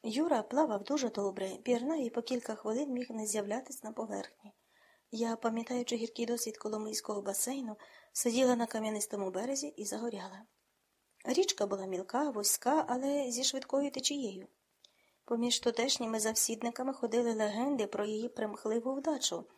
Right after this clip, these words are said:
Казали, що в річці є глибокі ями, в які може затягнути і втопити.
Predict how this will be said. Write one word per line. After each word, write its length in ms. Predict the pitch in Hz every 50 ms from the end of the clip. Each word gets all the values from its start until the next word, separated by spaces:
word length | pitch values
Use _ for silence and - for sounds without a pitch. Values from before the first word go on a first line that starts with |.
| _ _ _ - - - _ _
Казали, 460 | - - 226 214 208 226 277 294 294
що 260 | 269 - - - 233 220
в 60 | -
річці 400 | 220 226 269 269 - - - 240
є 160 | 233 240 262
глибокі 580 | 254 226 226 226 226 214 208 233 247 - - 208
ями, 380 | 208 202 190 196 214 277 302 - - - - - - _ _ -
в 40 |
які 520 | 220 226 247 247 240 - 277 294 320 330 311 320
може 360 | - 233 220 233 233 226 254 262
затягнути 840 | 247 240 - - 196 190 190 180 185 190 190 185 185 - 285 302 - - _ _ _ _ _
і 120 | - 208 190
втопити. 680 | 208 - - 247 247 - 320 302 - - - -